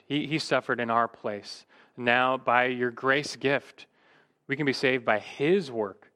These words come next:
as we just go to him, as we plead for mercy. You are a merciful God, and you delight to extend your gift of salvation,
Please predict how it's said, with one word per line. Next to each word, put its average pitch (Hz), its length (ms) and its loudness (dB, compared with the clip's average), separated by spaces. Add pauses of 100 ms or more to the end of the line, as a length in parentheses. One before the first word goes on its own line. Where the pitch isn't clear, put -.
(600)
as 110 180 -16
we 107 140 -6
just 110 240 -8 (320)
go 123 140 2
to 120 80 -2
him, 104 220 -12 (220)
as 110 60 -18
we 120 100 -4
plead 123 360 -2
for 120 120 -8
mercy. 104 360 -8
You 131 200 -4
are 131 300 4
a 135 60 0
merciful 120 580 -8
God, 101 340 -6
and 98 120 -14 (500)
you 117 100 -8
delight 120 420 0 (180)
to 113 200 -8
extend 135 680 -2 (100)
your 127 80 -6
gift 120 240 -4
of - 60 -16
salvation, 101 560 -4